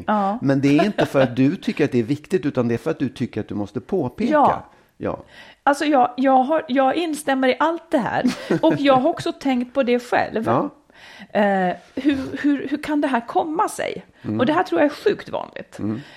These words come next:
Speaker 1: Och jag har tänkt, nu, jag, jag tar till mig det där.
Speaker 2: Ja, ja, ja.
Speaker 1: Jag tar till mig
Speaker 2: Det är bra,
Speaker 1: detta.
Speaker 2: ja.
Speaker 1: Och nu ska jag förklara det. För
Speaker 2: Ja.
Speaker 1: att, och alltså, för det finns en förklaring som, som man kan tycka vad man vill om. Men när jag har tänkt på det så är det så här.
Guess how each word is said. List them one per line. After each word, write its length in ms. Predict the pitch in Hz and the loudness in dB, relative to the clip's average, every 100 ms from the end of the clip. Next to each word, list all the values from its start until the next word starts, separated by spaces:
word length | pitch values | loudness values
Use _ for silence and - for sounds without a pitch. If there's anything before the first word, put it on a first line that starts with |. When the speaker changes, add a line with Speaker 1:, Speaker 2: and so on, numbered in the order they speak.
| - | -4
Speaker 1:
Och 100 | 247 | 0
jag 40 | |
har 100 | 285 | 0
tänkt, 300 | 294 381 381 - - 262 254 269 | 0 -2 -4 -10 -10 -8 -8 -8
nu, 200 | 311 339 | -6 -4
jag, 240 | 330 285 311 311 | 0 0 0 0
jag 240 | 294 311 | -2 0
tar 100 | 349 | -2
till 300 | 359 381 311 | 0 0 2
mig 200 | 190 117 | -2 -2
det 80 | 95 | -2
där. 80 | - | 2
Speaker 2:
Ja, 160 | 139 202 | 2 2
ja, 120 | - 165 | 0 -2
ja. 120 | 151 - | -2 -4
Speaker 1:
Jag 100 | 262 | -2
tar 100 | 311 | 0
till 260 | 311 277 | 0 0
mig 120 | 226 190 | 0 -2
Speaker 2:
Det 60 | |
är 40 | 123 | -4
bra, 80 | - | -4
Speaker 1:
detta. 180 | 117 - _ | -6 -8 _
Speaker 2:
ja. 60 | - - - - - - - - | -20 -20 -20 -20 -20 -20 -20 -10
Speaker 1:
Och 140 | - 285 | 0 2
nu 120 | 294 | 4
ska 120 | 294 | 2
jag 100 | 320 | 0
förklara 460 | 311 311 349 370 226 - | 0 0 2 2 0 -2
det. 180 | - - _ _ _ _ _ _ _ | -8 -14 _ _ _ _ _ _ _
För 320 | - 311 311 311 | 2 4 4 2
Speaker 2:
Ja. 60 | |
Speaker 1:
att, 460 | - 185 - - - _ | 0 -2 -4 -16 -20 _
och 180 | - 247 | 0 2
alltså, 360 | 247 262 285 247 | 2 2 0 0
för 100 | 302 | -2
det 100 | 302 | -2
finns 400 | - 415 311 - | -2 -2 0 -2
en 80 | 208 | -4
förklaring 540 | 220 285 262 160 - | -2 0 0 0 -4
som, 320 | 185 214 196 185 - | -4 -2 -4 -10 -14
som 500 | - 220 208 208 208 - - | -4 -2 0 -2 -4 -8 -4
man 140 | 240 | -2
kan 160 | 240 233 | 0 -2
tycka 220 | 247 240 | -2 0
vad 140 | 240 | 0
man 120 | 240 | 0
vill 260 | 254 339 180 | 0 -2 -4
om. 200 | - - | -6 -4
Men 160 | 226 240 | 0 0
när 80 | 269 | 0
jag 80 | |
har 100 | 269 | -2
tänkt 380 | 294 370 403 - | -4 -4 -6 -4
på 80 | 220 | -4
det 80 | 190 | -2
så 120 | 185 | -2
är 80 | 165 | -4
det 80 | 165 | -4
så 100 | 190 | -6
här. 340 | 226 - - | -6 -6 -8